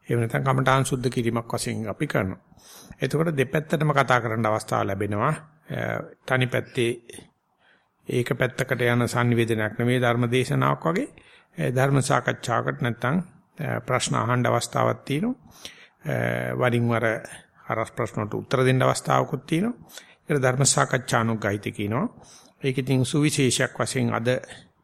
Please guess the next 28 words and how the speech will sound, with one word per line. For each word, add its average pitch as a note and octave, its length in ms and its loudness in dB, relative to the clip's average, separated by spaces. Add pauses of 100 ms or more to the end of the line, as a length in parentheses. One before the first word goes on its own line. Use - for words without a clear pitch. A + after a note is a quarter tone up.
(640)
ලෝකයේ A#2+ 580 2 (440)
සාකච්ඡාව B2 800 0
පැතිලා G#2+ 420 -2
තිබුණට C3 420 0 (580)
ආගම් C#3 460 4
වල G2 180 2 (1080)
බුද්ධ C3+ 260 0
ආගමේ C3+ 300 4
විතරයි C3+ 340 0
සාකච්ඡා C3 480 -2
කරන්න G2 280 -8
පුළුවන් G2+ 300 -4
වෙන්නේ. C3+ 340 0 (320)
අනික් C3 260 0
කොළවයි B2+ 300 2
තියෙන B2 320 -2
සීල A#2 280 -2
සුද්ධ C3 300 -2 (140)
ලියවිල්ල C3 440 0
කිසිම E3+ 340 0
කෙනෙකුට C3+ 300 0
ප්‍රශ්න A#2+ 280 -2
කරන්න G#2+ 320 -2
බෑ. C3+ 180 2 (400)
සුද්ධ B2+ 320 -2
ලියවිල්ල B2+ 380 0
ප්‍රශ්න A#2+ 340 0
කරොත් E3 320 2